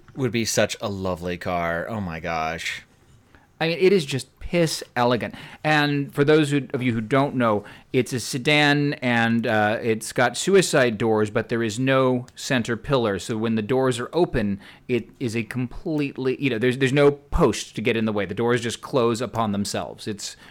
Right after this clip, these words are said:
Speaker 2: really just so elegant.
Speaker 1: Oh my gosh. Well, I have recently, and I'm actually looking at it right now, found a vehicle, and it was at that, uh,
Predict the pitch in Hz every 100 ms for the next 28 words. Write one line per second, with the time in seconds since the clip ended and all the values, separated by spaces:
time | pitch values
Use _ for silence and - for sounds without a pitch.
0 | - 143 160 143 117 98 104 - - 113
1 | 90 90 - - - - - - _ _
2 | _ - 101 95 82 82 87 82 85 87
3 | - - - - _ 127 123 113 - _
4 | 123 151 202 190 113 113 110 123 104 101
5 | 90 110 117 107 113 110 104 104 107 101
6 | 95 98 101 110 127 117 98 104 - 110
7 | 101 92 101 95 107 101 101 90 101 98
8 | 107 110 101 90 - 117 95 85 80 80